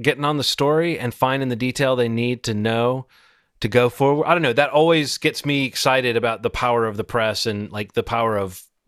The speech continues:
of accountability that we still, that still can sometimes work in our favor, you know, and you're, you're sort of, if there's anybody you're kinda rooting for in this thing,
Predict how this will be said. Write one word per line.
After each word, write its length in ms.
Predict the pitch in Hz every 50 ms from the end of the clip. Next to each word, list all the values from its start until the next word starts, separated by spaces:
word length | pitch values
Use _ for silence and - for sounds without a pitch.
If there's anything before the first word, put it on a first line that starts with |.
| -
of 320 | - 123 107 101 - - - - - -
accountability 840 | - - - 170 165 147 127 123 135 123 117 107 95 90 87 82 - - - - - - - _
that 120 | - 113 113
we 100 | 123 -
still, 340 | - - 160 160 156 139 - - 120
that 180 | 147 151 135
still 220 | - - 165 160 147
can 140 | - 135 127
sometimes 360 | - 139 123 - 127 113 95
work 320 | 107 113 120 107 90 - - _ _ -
in 200 | - 120 107 117
our 120 | 110 107
favor, 480 | 98 - 123 110 107 95 92 90 87 - -
you 100 | 110 104
know, 220 | 98 92 92 92
and 240 | - 104 104 107 110
you're, 100 | 120 127 135
you're 140 | 143 131 127
sort 240 | 117 - 156 156 135
of, 160 | 123 117 104 - - - -
if 80 | 123
there's 160 | - 139 131 147
anybody 280 | 156 151 139 127 120
you're 80 | 117 113
kinda 180 | - 123 110
rooting 280 | 104 110 120 123 113 107
for 240 | 95 - 107 98 92
in 120 | 90 87
this 160 | 90 90 -
thing, 320 | - - 90 82 85 90